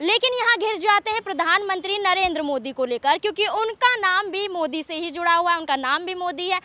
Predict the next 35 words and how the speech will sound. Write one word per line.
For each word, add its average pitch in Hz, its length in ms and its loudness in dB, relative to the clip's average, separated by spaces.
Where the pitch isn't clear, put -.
अब 359 160 4
ऐसे 453 320 8
में 480 160 0
ये 339 120 0
सरनेम 427 540 2
मोदी 427 420 2
बहुत 359 340 6
बवाल 311 420 4
मचा 254 260 -2
रहा 254 200 0
है। 233 80 -6
नमस्कार, 453 540 4
मैं 453 80 -2
नाज़मीन 403 380 0
खान 427 320 4
और 427 100 0
आप 359 220 4
देख 381 240 -4
रहे 381 120 0
हैं 381 260 0
एसपीएन 294 340 -6
नाइन 269 280 -2
न्यूज़। 220 240 -10
अब 320 120 8
राहुल 359 420 8
गांधी 453 380 2
मोदी 392 320 4
सरनेम 415 460 2
को 440 120 -2
लेकर 381 300 2
घिर 294 180 0
चुके 277 260 -6
हैं, 220 280 -8
जिसको 262 300 -2
लेकर 320 400 0